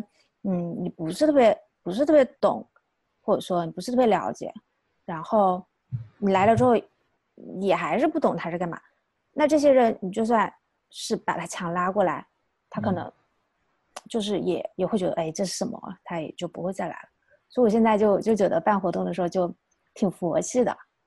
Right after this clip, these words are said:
Speaker 1: 就是遇到合适的人，他，他就是会真的会留下来，啊，就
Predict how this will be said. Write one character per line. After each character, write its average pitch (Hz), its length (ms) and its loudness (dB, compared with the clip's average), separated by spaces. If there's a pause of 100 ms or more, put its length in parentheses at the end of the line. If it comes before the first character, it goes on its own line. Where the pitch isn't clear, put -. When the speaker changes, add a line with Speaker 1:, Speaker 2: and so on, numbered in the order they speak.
(180)
Speaker 1:
就 254 100 0
是 247 160 6
遇 - 180 2
到 254 280 4
合 - 180 -4
适 208 140 -2
的 202 100 4
人， 175 200 2
他， 180 480 -4
他 190 180 -4
就 190 160 -2
是 185 180 -6
会 190 200 0
真 185 200 0
的 185 200 0 (340)
会 220 140 2
留 202 180 4
下 208 200 2
来， 175 200 -2 (500)
啊， - 220 -10 (160)
就 - 220 -4